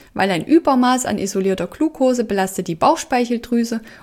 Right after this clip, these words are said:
und ein Übermaß an isolierter Fructose begünstigt die Entstehung einer Fettleber. Und Zucker ist was, was unser Körper <laughs> definitiv nicht braucht, weil Zucker liefert keine wichtigen Nährstoffe,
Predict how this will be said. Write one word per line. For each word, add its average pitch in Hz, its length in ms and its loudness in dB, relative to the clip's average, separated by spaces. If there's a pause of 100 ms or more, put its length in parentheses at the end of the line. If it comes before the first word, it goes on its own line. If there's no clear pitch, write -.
und 202 60 -2
ein 180 160 -2
Übermaß 240 560 4
an 202 120 -4
isolierter 185 520 -4
Fructose 247 640 -2
begünstigt 226 560 0
die 175 80 -2
Entstehung 196 460 -2
einer 190 220 -4
Fettleber. 165 640 -6 (680)
Und 208 160 0
Zucker 311 340 2
ist 240 160 -4
was, 226 280 -2
was 190 180 -4
unser 196 260 2
Körper 240 380 2
<laughs> - 0 -
definitiv 214 840 2
nicht 285 300 0
braucht, 220 420 -2 (320)
weil 190 180 2
Zucker 269 540 -2
liefert 214 400 -2
keine 277 420 2
wichtigen 233 400 -2
Nährstoffe, 190 600 -4